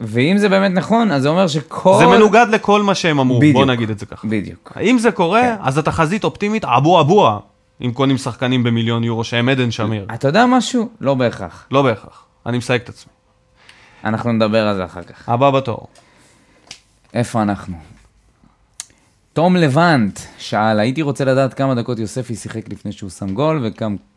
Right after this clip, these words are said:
Speaker 1: מעניין לדעת כמה זמן עבר מאז הפעם האחרונה ששחקן בית שם אצלנו." אמרת את זה, לא?
Speaker 2: <coughs> סליחה. תומר יוספי שיחק שלוש מאות ארבעים וחמש, ארבעים ושבע דקות, שזה בעצם שמונה משחקים,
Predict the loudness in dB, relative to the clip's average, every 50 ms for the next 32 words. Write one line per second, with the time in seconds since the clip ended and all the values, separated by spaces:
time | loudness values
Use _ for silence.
0 | _ _ _ _ _ -8 -6 -4 -4 -2 -2 -2 -2 -2 -2 -2 -4 -4 -4 -4
1 | -4 -2 -2 -2 -2 -2 -2 -2 -2 -2 -2 -2 -2 -4 -6 -12 _ _ _ _
2 | _ _ _ -4 -2 -2 0 0 -2 -2 0 0 0 0 0 -2 -4 -6 -6 -6
3 | -6 -6 -8 -12 -14 -16 -16 -12 -10 -8 -8 -6 -6 -6 -6 -8 -8 -10 -12 -14
4 | -14 -14 -14 -16 -18 -20 -20 -18 -18 -18 -18 -18 -20 -20 -16 -10 -8 -6 -4 -6
5 | -6 -6 -6 -8 -8 -8 -8 -8 -6 -6 -6 -6 -8 -12 _ -20 -20 -20 -20 -20
6 | -20 -20 -20 _ _ _ -20 _ _ _ 0 2 2 4 2 2 2 0 0 0
7 | 0 0 -2 0 -2 -4 -4 -6 -8 -6 -6 -6 -6 -8 -12 -20 -20 _ _ _
8 | _ _ _ _ _ _ _ 0 2 2 2 0 0 -2 -4 -6 -6 -8 -10 -8
9 | -8 -8 -8 -8 -6 -6 -6 -6 -4 -4 -4 -4 -2 -2 -4 -4 -4 -4 -4 -4
10 | -6 -8 -8 -8 -6 -6 -6 -6 -8 -10 -16 -14 _ -6 -4 -2 -2 -2 -2 -4
11 | -4 -6 -6 -6 -6 -8 -8 -6 -4 -4 -4 -4 -6 -14 _ _ _ _ -20 _
12 | _ _ _ -10 -6 -6 -2 -2 -2 -2 0 -2 -4 -4 -6 -8 -10 -10 -10 -14
13 | -18 _ _ _ _ _ _ _ _ _ -20 -12 -6 -4 -2 0 2 2 2 2
14 | 0 -2 -4 -8 -8 -6 -4 -4 -4 -4 -6